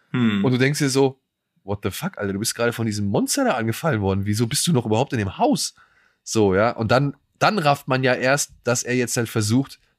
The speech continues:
Speaker 2: dieses Vieh aufzunehmen. Wo ich mir gedacht habe, diese Schwarzblende bringt so viel Entspannung rein und so viel ist mir alles egal, was da jetzt irgendwie passiert ist. Da hätte er doch eigentlich drauf verzichten können. Aber das macht er ein paar Mal in dem Film.
Speaker 1: Hm.
Speaker 2: Ja. André?
Speaker 1: Ja.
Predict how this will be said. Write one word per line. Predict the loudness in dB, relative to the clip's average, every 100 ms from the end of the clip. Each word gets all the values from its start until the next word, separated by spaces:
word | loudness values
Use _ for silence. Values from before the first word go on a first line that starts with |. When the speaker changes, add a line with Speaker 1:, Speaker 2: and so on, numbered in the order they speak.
| -8
Speaker 2:
dieses | -4 -2
Vieh | 0 -2 2
aufzunehmen. | 0 0 -2 0 -2 -4 _ -4
Wo | -2
ich | 0
mir | 0
gedacht | 0 0
habe, | -4 -4
diese | -4 -2
Schwarzblende | 0 0 0 -2 -4 -2
bringt | -2 -2 0
so | -2
viel | -2 -2
Entspannung | -2 -4 0 0 0 0
rein | 0 0 -2 _ _ _ _ -4
und | -2
so | 2 0
viel | 2 2 4 4 2 _ _ _ -6
ist | -2 2
mir | 2 2
alles | 2 0
egal, | -2 0 2 2
was | 0 -2
da | 0 0
jetzt | 0 -6
irgendwie | -8
passiert | -6 -4 -2 -4 -4
ist. | -6 -8 _ _ _ _ _
Da | 0
hätte | 2
er | 2
doch | 2
eigentlich | 0 0
drauf | -2 -2
verzichten | -4 -6 -8 -8
können. | -6 -6
Aber | -4
das | -2
macht | -2 -2
er | -2
ein | -2
paar | -2 0
Mal | 0 -2
in | -4
dem | -8
Film. | -8 -10 -10 _ _ _ _ _
Speaker 1:
Hm. | -4 -2 -2 -6 -12 _ _ _ _ _ -2
Speaker 2:
Ja. | -2 -2 _ _ -4
André? | 2 2 2 -2 _ _ _
Speaker 1:
Ja. | -10 -10